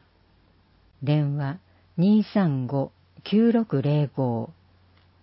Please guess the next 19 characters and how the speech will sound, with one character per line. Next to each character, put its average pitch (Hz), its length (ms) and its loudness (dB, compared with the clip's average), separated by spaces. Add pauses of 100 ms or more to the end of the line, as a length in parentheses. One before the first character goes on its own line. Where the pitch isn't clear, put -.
(1160)
小 165 120 2
田 226 180 4
急 220 220 2
線 202 260 2
と 185 400 -2
ジ 180 160 0
ェ 226 140 6
イ 240 40 4
ア 240 100 4
ー 190 40 2
ル 139 100 2
相 160 300 2
模 165 100 2
線 156 240 0
が 156 160 0
交 151 180 -2
差 151 240 -2
す 151 120 -4
る 147 220 -2